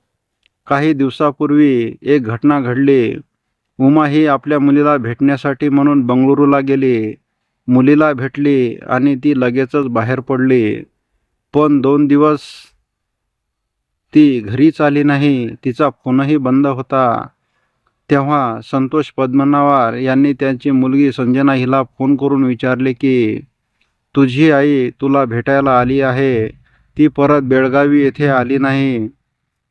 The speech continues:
तुझ्याजवळ आहे का?" असे तिला विचारणा केली. तेव्हा तिने माझी आई मला भेटून दोन दिवसापूर्वीच घरी परत गेल्याचे तिने सांगितले.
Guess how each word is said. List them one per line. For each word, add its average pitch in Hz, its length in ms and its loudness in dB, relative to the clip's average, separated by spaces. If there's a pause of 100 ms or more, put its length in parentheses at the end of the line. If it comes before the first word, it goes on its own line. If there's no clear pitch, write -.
(260)
तुझ्याजवळ 143 540 0
आहे 131 240 0
का?" 131 500 -4
असे 139 300 -4
तिला 139 340 -2
विचारणा 135 520 -2
केली. 131 400 -2
तेव्हा 139 380 -4
तिने 135 600 -4 (680)
माझी 127 460 -2
आई 147 240 -4
मला 139 320 -2
भेटून 123 560 -4
दोन 139 280 0
दिवसापूर्वीच 147 720 0
घरी 127 280 -2
परत 135 400 0
गेल्याचे 127 760 0 (480)
तिने 135 260 4
सांगितले. 123 800 -2